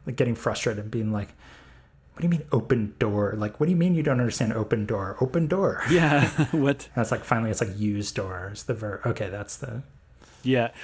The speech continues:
Speaker 2: Wait, so
Speaker 1: collocation that works.
Speaker 2: Totally. And is this, um, this person or place that you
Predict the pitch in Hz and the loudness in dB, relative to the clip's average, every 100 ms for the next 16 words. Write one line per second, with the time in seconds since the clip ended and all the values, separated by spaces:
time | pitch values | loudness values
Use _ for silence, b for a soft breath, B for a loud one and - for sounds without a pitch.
0 | B 156 151 - 156 147 117 101 - 95 | B 4 6 8 8 6 2 0 -2 -4
1 | 101 101 95 - - - - 143 120 104 | -6 -6 -6 -8 -16 -6 2 4 2 0
2 | 104 170 156 147 160 135 147 185 - - | -4 2 4 4 4 2 4 4 2 -2
3 | 151 123 113 104 101 98 - - _ _ | 0 0 2 0 -2 -4 -10 -20 _ _
4 | _ _ _ _ - 120 131 - - _ | _ _ _ _ -10 -2 0 0 -6 _
5 | _ _ _ _ _ _ - 147 143 151 | _ _ _ _ _ _ -2 0 2 0
6 | 127 117 - 131 127 120 110 117 110 104 | 0 -2 -2 -2 -2 -4 -6 -4 -6 -8